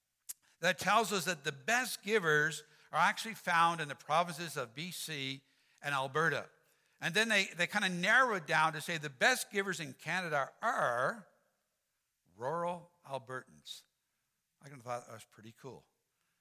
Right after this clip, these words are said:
And that's who we are. We're rural Alberta. And it tells us that they are the best givers in Canada. So I think that's pretty good. Congratulations to you. Now, while we see this wonderful generosity here,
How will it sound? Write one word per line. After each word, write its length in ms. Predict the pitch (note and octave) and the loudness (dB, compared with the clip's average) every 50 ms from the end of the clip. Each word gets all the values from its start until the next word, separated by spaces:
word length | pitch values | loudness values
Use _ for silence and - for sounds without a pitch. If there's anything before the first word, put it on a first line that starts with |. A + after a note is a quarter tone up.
| _ _ _ _ _ - | _ _ _ _ _ -20
And 120 | G#2+ A2 | -12 -8
that's 200 | A#2+ B2 B2+ - | -8 -6 -6 -8
who 140 | - D3 D3+ | -10 -12 -12
we 100 | D#3 D#3 | -12 -12
are. 100 | C#3+ G2+ | -12 -12
We're 180 | F#2 A2 C3 C3 | -10 -10 -10 -8
rural 400 | A#2 A#2+ C3 C#3 D3+ D3+ D3+ D3 | -6 -4 -4 -2 -2 -2 -2 -4
Alberta. 640 | B2+ A#2 A2 G#2 G2+ A2 A#2 C3 C#3 E3 F3+ E3+ D3+ _ _ _ _ _ _ _ _ _ _ - | -4 -6 -6 -6 -8 -8 -6 -4 -4 -4 -6 -8 -10 _ _ _ _ _ _ _ _ _ _ -14
And 100 | C3 C3+ | -12 -12
it 80 | B2+ A#2+ | -12 -10
tells 300 | - D3 C3+ C3+ B2+ C#3+ | -8 -8 -8 -8 -8 -12
us 100 | C#3 A#2 | -12 -10
that 140 | C3 A#2+ G#2+ G#2+ G#2 | -10 -12 -12 _ _
they 260 | A#2 A#2+ B2 C3+ D3 C#3+ | -10 -8 -8 -8 -8 -8
are 80 | C3 B2+ | -10 -12
the 140 | B2 B2+ A2+ G2+ _ | -12 -14 -16 _ _
best 320 | A#2+ A#2+ C3 C3 - - - _ | -8 -6 -6 -8 -12 -16 -20 _
givers 600 | A#2+ B2 A#2+ G2 G2+ G2+ G#2 G2 F#2+ - - - - _ _ _ _ _ _ _ _ _ _ _ - | -14 -14 -12 -12 -12 -14 -14 -14 -14 -14 -14 -16 -18 _ _ _ _ _ _ _ _ _ _ _ -16
in 160 | C3 B2 A2 - - | -16 -16 -16 -14 -12
Canada. 400 | C#3 C3 A#2+ A2 G#2 F2 F2 D2+ - _ _ _ _ _ _ _ | -10 -8 -8 -8 -10 -12 -14 -18 -20 _ _ _ _ _ _ _
So 160 | - - F3 | -10 -8 -8
I 40 | F3 | -8
think 200 | - F#3+ D#3+ - | -8 -10 -10 -10
that's 200 | D3+ C3+ A#2+ - | -10 -12 -12 -12
pretty 240 | - - C#3+ C3 | -12 -10 -10 -10
good. 180 | C3 B2+ G2+ E2+ - _ _ | -10 -14 -16 -18 -20 _ _
Congratulations 1120 | C#3+ C#3 B2+ D3+ D#3+ E3 D#3+ D3+ - F3 E3+ G#3+ B3 G#3 - - G3 - _ - - - - _ _ _ _ _ - | -20 -18 -12 -10 -8 -8 -8 -10 -10 -10 -10 -10 -10 -10 -12 -12 -14 -16 _ -16 -16 -16 -18 _ _ _ _ _ -6
to 100 | D#3 D#3+ | -4 -4
you. 180 | D3 C3 A2 - _ _ _ _ _ _ _ _ _ _ | -4 -4 -8 -12 _ _ _ _ _ _ _ _ _ _
Now, 320 | - F#3 G3+ G#3 G3+ G#3 - - - _ _ _ | 0 2 4 4 4 2 -2 -10 -20 _ _ _
while 160 | G3+ A3 A#3 | 8 8 8
we 100 | A3 G#3+ | 8 4
see 220 | - - B3+ C4+ | 2 0 0 0
this 260 | C4+ C4+ A#3+ G3 D3+ E3 E3+ F3 | 0 0 0 0 -2 -6 -4 0
wonderful 420 | F#3+ G#3 A3+ A#3 G3+ E3 F#3+ F#3 | 2 4 4 4 2 0 -2 -6
generosity 920 | D#3+ D3 F3 F#3+ F3+ E3+ E3+ E3+ F3+ G#3 G3+ - - - D#3 D3 C#3+ C3+ A#2 | -6 -6 -4 -2 -2 -2 0 0 2 2 2 0 -2 -4 -6 -6 -8 -8 -8
here, 280 | A#2+ B2+ B2 B2 A#2+ A#2 | -6 -4 -4 -4 -6 -8